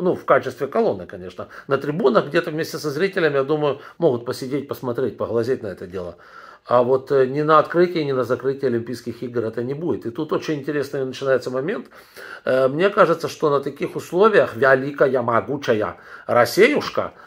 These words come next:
э, может очень сильно обскорбиться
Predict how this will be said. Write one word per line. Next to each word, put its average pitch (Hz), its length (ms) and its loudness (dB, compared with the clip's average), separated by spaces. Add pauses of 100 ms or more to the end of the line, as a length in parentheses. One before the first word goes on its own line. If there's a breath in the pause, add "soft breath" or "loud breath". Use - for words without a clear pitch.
(180 loud breath)
э, 131 380 8
может 202 400 4
очень 180 260 0
сильно 180 300 2
обскорбиться 160 960 2